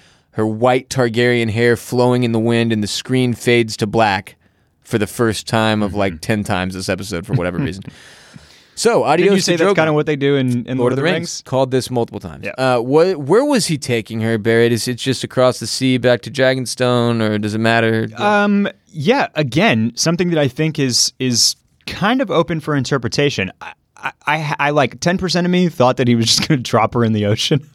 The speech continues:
Speaker 2: <laughs>
Speaker 1: That would have been funny as shit.
Speaker 2: Um, but
Speaker 1: It's the ocean burial.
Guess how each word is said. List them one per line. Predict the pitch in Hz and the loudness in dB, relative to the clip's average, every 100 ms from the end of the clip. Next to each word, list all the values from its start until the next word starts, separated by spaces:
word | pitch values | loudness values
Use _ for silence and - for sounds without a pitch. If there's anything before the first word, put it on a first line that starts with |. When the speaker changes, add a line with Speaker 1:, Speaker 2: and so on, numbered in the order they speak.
| - | -14
Speaker 2:
<laughs> | - _ - - | -14 _ -20 -4
Speaker 1:
That | 139 | 0
would | 135 | 2
have | 117 | 2
been | 113 | -2
funny | - 117 - | 0 2 2
as | 98 | 0
shit. | 185 110 147 117 - | -4 -4 -4 -10 -8
Speaker 2:
Um, | 131 131 123 117 113 107 | -2 0 2 0 -2 -6
but | 110 104 127 120 | -10 -2 2 2
Speaker 1:
It's | - | 0
the | 147 185 | 0 2
ocean | 190 127 | 2 0
burial. | 113 107 104 101 | 0 0 0 -2